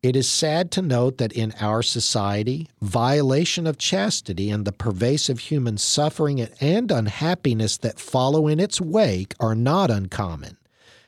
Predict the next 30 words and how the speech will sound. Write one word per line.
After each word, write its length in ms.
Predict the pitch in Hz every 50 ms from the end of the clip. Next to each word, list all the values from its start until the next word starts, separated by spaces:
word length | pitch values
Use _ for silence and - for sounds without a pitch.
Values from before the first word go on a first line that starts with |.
| _ _ -
Many 380 | 98 101 110 120 131 160 180
families 560 | - - 160 151 147 147 151 156 151 131 -
experience 640 | 143 120 - - - 151 139 135 131 131 123 113 -
firsthand 800 | - - - 139 147 165 165 - - - - 202 208 180 139 107
the 60 | 110
human 440 | 101 - - 139 143 147 160 151 139
devastation 960 | 120 131 131 117 110 127 - - - - - 151 165 185 190 - - 120 110
that 120 | 107 107
results 640 | - 113 110 98 90 95 117 113 123 147 143 - -
when 220 | 107 104 101 92
marriage 420 | 92 98 101 101 110 123 123 107 -
vows 400 | 131 123 120 123 120 120 - 113
are 80 | 101
broken, 640 | 92 87 92 95 90 90 92 - - 147 196 226 226 - _ _
lack 300 | - - 80 80 85 -
of 100 | 107 92
chastity, 720 | 87 - 92 90 90 95 - - - 117 117 143 180 214 - - - - - - - - _ -
or 160 | 139 139 139
the 80 | 139 135
human 340 | - 165 175 180 175 170
heartbreak 680 | 147 127 - 175 202 247 233 - - 117 123 120 131 -
that 160 | - 143 - -
can 140 | - 127
lie 320 | 120 117 123 127 131 139 143
in 120 | 143 135
the 80 | 120 120
wake 380 | 117 110 120 120 127 131 -
of 120 | 156 156 127
sexual 540 | - - - 117 107 - - - 135 139 127
promiscuity 1160 | - - 117 107 110 113 127 127 - - - - 214 240 226 139 98 - - - - 107 -